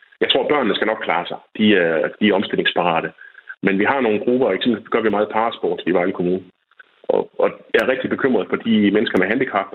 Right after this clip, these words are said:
og de mennesker, der har det svært socialt, og måske har nogle psykisk sårbare problemer, øh, at de sidder derhjemme nu.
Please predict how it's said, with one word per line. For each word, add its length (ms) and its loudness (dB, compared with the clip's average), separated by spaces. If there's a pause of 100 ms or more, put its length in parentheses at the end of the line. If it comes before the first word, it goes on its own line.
og 160 0 (180)
de 80 2
mennesker, 260 0
der 120 -2
har 60 0
det 100 -6
svært 300 0
socialt, 440 0 (140)
og 120 -2
måske 260 0
har 100 -2
nogle 240 -6 (800)
psykisk 280 2
sårbare 360 0
problemer, 340 0 (480)
øh, 200 4 (100)
at 120 -2
de 140 0
sidder 160 4
derhjemme 300 2
nu. 140 0